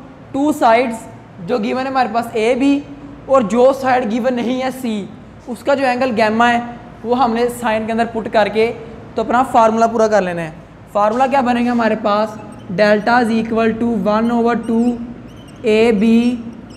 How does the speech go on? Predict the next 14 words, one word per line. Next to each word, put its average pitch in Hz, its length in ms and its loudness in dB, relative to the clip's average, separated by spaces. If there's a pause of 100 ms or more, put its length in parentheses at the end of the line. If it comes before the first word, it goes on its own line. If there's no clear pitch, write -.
(340)
sine 233 480 2
into 254 220 0 (460)
gamma, 208 340 2 (200)
जो 226 180 0
साइड 233 240 2
नहीं 247 240 0
है 262 300 -2 (200)
उसका 240 300 0
angle 233 220 0
given 214 480 0
है, 165 180 -8 (340)
Values 226 400 4
put 302 140 -4
करें 262 320 0